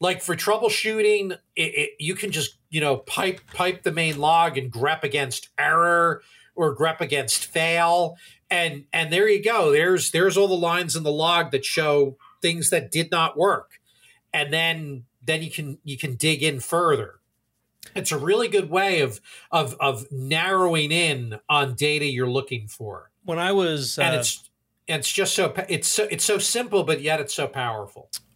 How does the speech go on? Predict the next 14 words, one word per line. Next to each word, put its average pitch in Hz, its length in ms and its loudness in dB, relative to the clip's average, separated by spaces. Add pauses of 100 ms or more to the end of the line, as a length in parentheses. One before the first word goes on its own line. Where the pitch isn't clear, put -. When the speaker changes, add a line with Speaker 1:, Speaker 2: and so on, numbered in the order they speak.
(100)
Speaker 2:
When 170 120 -2
I 185 140 0
was 175 340 0
early 165 260 -2
on 156 300 2
in 139 100 -2
my 131 520 -2
career, 123 640 -8 (300)
uh, 117 260 -6
when 123 140 -6
I, 123 80 -4
I 131 200 -8
was 131 140 -8
doing, 127 480 -6